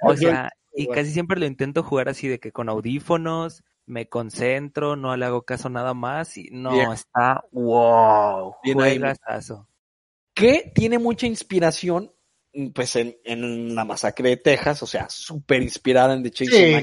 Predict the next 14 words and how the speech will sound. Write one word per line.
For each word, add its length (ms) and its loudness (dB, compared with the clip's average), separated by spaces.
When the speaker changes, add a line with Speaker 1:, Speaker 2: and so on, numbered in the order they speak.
Speaker 3:
claro, 460 4
Speaker 1:
Ujú. 180 6
Speaker 3:
claro. 260 0
Speaker 2:
Muchísimo. 500 -8
Le-, 180 8
eh, 80 2
mientras 380 6
lo 100 4
jugué, 240 4
le 140 6
vi 120 4
otra, 360 8
otra 320 4
película 680 0